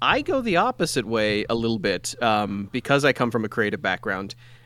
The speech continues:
I say get feedback from a lot of people. Uh, do it like Socrates. Like, talk to as many people as possible who are qualified enough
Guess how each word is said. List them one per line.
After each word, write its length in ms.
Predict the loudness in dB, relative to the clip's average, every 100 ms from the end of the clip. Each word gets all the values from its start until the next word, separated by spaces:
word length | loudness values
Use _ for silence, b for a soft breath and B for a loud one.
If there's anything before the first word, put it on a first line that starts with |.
| -6
I 160 | 0 0
say 240 | 2 0
get 200 | 0 -4 -4
feedback 360 | -2 0 0
from 120 | 0
a 40 | 0
lot 240 | 2 0
of 60 | -2
people. 400 | -8 -8 -10 -12 -2
Uh, 160 | 0 0
do 200 | 2 2
it 80 | 4
like 200 | 2 2
Socrates. 800 | 0 0 -4 -6 -8 -6 -8 -6
Like, 180 | -6 -2
talk 240 | 0 2
to 100 | 2
as 80 | 2
many 240 | 4 2 2
people 180 | 0
as 80 | 0
possible 480 | 2 2 2 -2 -2
who 200 | 0 2
are 100 | 2
qualified 640 | 2 2 4 2 0 -2
enough 360 | -4 -6 -8